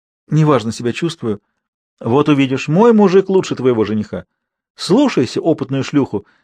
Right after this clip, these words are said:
Кстати, меня зовут Арканджело, а меня Елена. Пошли, я отведу тебя к себе домой, тем более, что сегодня на улице одни педики». Последнюю фразу она прокричала, оглядываясь, словно её кто-то мог услышать,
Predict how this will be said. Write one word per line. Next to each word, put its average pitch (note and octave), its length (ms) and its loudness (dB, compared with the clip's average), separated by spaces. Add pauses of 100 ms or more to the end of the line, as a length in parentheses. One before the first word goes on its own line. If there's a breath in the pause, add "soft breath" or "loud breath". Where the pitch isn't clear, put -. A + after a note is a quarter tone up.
(120)
Кстати, C3+ 280 -2
меня C#3+ 200 0
зовут C#3+ 520 0
Арканджело, C3 640 0 (540)
а B2+ 100 -4
меня B2 180 0
Елена. C3 400 -2 (460)
Пошли, G3 280 -2
я A#2 160 0
отведу C3+ 240 -2
тебя B2 220 0
к - 60 -16
себе B2+ 200 -2
домой, D3+ 360 0 (680)
тем C3 160 -2
более, C3+ 220 4
что C3 160 -2
сегодня G3+ 440 0
на G3 120 2
улице F#3 300 0
одни C#3 240 0
педики». A2 400 -6 (500)
Последнюю A2 460 -2
фразу A2+ 340 0
она A2 220 -2 (260)
прокричала, B2+ 680 0
оглядываясь, B2+ 760 0
словно G#2+ 280 0
её A2 140 0
кто-то A2 240 -6
мог G#2 160 -4
услышать, C#3 440 -4